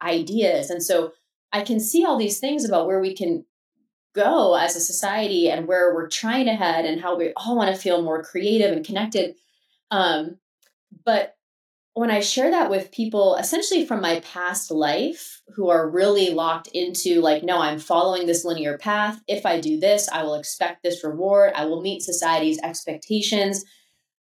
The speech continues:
When I share what I'm imagining and the world I'm creating, it's very scary to them or uncomfortable or something. It's almost like when you tell someone, like,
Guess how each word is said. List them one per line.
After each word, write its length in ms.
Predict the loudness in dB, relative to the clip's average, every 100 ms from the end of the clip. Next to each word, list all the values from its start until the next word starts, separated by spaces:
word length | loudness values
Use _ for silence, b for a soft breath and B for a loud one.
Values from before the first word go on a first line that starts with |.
| _
When 120 | -4 -2
I 140 | 0
share 480 | -2 0 2 4 4
what 120 | 2
I'm 120 | 0
imagining 680 | -2 -2 -2 -2 -2 -2 -2
and 220 | -4 -6 -6
the 100 | -2
world 300 | 2 2 2
I'm 280 | -2 -2 -4
creating, 540 | -6 -2 0 0 -2
it's 180 | -4 -2
very 240 | 0 2
scary 680 | 2 0 0 0 0 -2 -4 _ -2
to 140 | 0
them 420 | 2 0 -2 -6 -12 _ _ _ _ _ _ -16 -4
or 240 | 2 2
uncomfortable 840 | 2 -6 -6 -4 -2 -2 -2 -2 0
or 100 | 0
something. 320 | 0 -2 -2
It's 160 | 0 0
almost 300 | 2 2 0
like 120 | 0
when 120 | 0
you 100 | -2
tell 220 | 0 0
someone, 320 | 0 -2 -2 -2
like, 240 | -2 -4